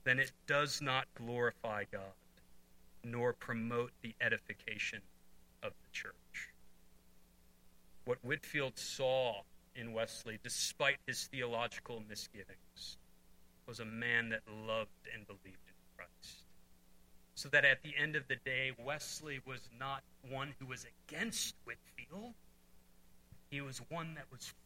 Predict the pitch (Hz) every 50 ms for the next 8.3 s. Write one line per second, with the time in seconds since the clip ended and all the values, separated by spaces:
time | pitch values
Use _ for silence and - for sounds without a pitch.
0 | - - 139 127 123 127 117 - - - - 117 - - - - - - - -
1 | - - - - - - - - - - - - - - 117 107 - - 139 131
2 | - - 127 120 - 117 104 - - - - - - 117 110 107 107 104 101 95
3 | - - - - - - - - - - - 101 - - - - - - - -
4 | - - - - - - - - - - - - - - - - - - - -
5 | - - - - - - - - 135 135 143 135 - 139 131 - 160 139 - -
6 | 147 131 - 143 147 151 147 143 139 123 110 - - - - 143 135 139 131 -
7 | - 139 135 131 131 127 123 113 104 - 107 110 113 120 123 127 131 120 113 113
8 | 113 113 - - - 107